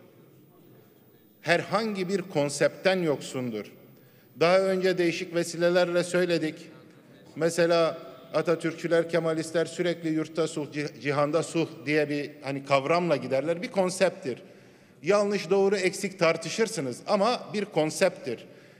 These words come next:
Ya da daha önce stratejik derinlik Sayın Davutoğlu'nun bir konseptiydi. Eksik olur, yanlış olur, hatalı olur ama bir konsept. Mevcut durumda Türkiye Cumhuriyeti Devleti'ne hükümet eden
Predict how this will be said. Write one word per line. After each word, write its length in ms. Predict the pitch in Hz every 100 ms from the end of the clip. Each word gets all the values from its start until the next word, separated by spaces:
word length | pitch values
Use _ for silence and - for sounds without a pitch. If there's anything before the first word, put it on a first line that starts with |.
| -
Ya 180 | 151 196
da 180 | 202 190
daha 240 | 175 202
önce 360 | 196 190 180 185
stratejik 720 | - - 165 165 151 175 -
derinlik 480 | 160 165 170 170 -
Sayın 400 | - 160 170 156
Davutoğlu'nun 680 | 165 175 165 151 147 147
bir 60 | 220
konseptiydi. 920 | - 208 196 202 196 214 202 165 -
Eksik 400 | - 180 - 208
olur, 280 | 196 202 202
yanlış 420 | 196 196 208 196
olur, 240 | 196 196 196
hatalı 400 | 180 190 190 196
olur 260 | 185 175 -
ama 240 | 175 208
bir 140 | 202 190
konsept. 720 | - 160 160 - 202 - - - - - - - - - _ _ _ - - _
Mevcut 500 | 120 160 170 185 254
durumda 720 | 233 220 190 165 156 147 - -
Türkiye 480 | 208 202 185 160
Cumhuriyeti 600 | 143 190 185 170 160 160 127
Devleti'ne 540 | 165 180 175 160 156
hükümet 460 | 151 151 175 175 170
eden 280 | 151 147